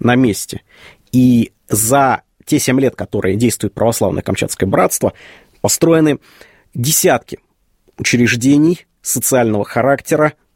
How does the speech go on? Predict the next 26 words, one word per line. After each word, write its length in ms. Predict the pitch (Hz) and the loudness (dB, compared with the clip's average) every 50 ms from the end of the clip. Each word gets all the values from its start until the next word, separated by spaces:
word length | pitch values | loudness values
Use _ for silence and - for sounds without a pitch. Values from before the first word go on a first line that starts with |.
| _ _ _ _ _ _ _ - | _ _ _ _ _ _ _ -2
и 280 | 151 156 170 185 - - _ _ - | 0 2 2 2 0 -2 _ _ -8
десятки 560 | 131 131 127 - 139 127 - - - 139 120 - | -4 -2 -2 0 0 0 0 0 -4 -4 -4 -4
храмов 520 | - - 117 123 127 127 131 127 - _ _ _ _ | -4 -2 0 0 2 0 0 -4 -6 _ _ _ _
и 80 | - | -10
церквей 420 | - - - 117 - - 139 131 113 | -6 -4 -4 -2 0 0 2 2 2
на 100 | 101 98 | 2 0
Камчатке. 640 | - 107 104 - - 131 123 - - - 151 139 - _ | -2 -2 -2 -2 -2 -2 -2 -2 -2 -4 -4 -4 -6 _
Все 240 | - - - 131 123 | -8 -4 0 2 2
это 220 | 127 - 160 165 - _ _ _ _ _ _ _ _ _ _ _ - - _ - | 2 2 0 -2 -2 _ _ _ _ _ _ _ _ _ _ _ -20 -14 _ -2
усилиями 580 | 185 180 - - 139 123 117 113 120 123 135 | 0 0 2 2 2 2 4 4 2 2 0
фактически 560 | 139 - 143 - - 113 90 - - - - 135 | 0 -2 -2 -4 -4 -6 -6 -6 -6 -6 -6 -4
самого 400 | - - 170 151 131 98 92 - _ _ _ _ - - - - - | -4 -2 0 0 0 0 -2 -4 _ _ _ _ -20 -20 -20 -14 -6
отца 320 | - 139 127 - - 135 110 | -4 -2 -2 0 2 2 2
Нестора. 460 | 131 170 160 - - - - 85 85 - _ _ _ - | 2 2 2 0 -2 -6 -8 -10 -10 -12 _ _ _ -6
Но 380 | - 120 131 151 170 170 - _ _ _ | -2 0 0 2 0 -2 -4 _ _ _
не 140 | - 135 151 | 0 0 2
надо, 340 | 147 127 120 98 98 - - _ _ | 2 2 0 -2 -4 -8 -10 _ _
конечно 320 | - 113 110 104 - 113 | -4 -2 -2 0 0 -2
же, 60 | 104 107 | -4 -2
забывать, 360 | 113 117 123 123 147 160 160 | -2 0 0 0 0 0 -2
что 180 | - - - | -2 -2 0
ему 160 | 117 113 127 123 | 0 2 2 2
деятельно 420 | 117 135 147 143 - 151 151 151 | 2 0 0 0 0 -2 -2 -2
помогает 540 | - 135 123 123 123 113 110 98 - - - _ _ _ _ _ _ _ _ _ _ _ | -2 -2 -2 -2 0 0 -2 -2 -4 -6 -14 _ _ _ _ _ _ _ _ _ _ _
и 100 | - 156 | 0 0
государь, 600 | 123 117 - - - 101 107 131 147 160 175 - | 2 2 0 -2 -2 0 2 2 2 2 0 -4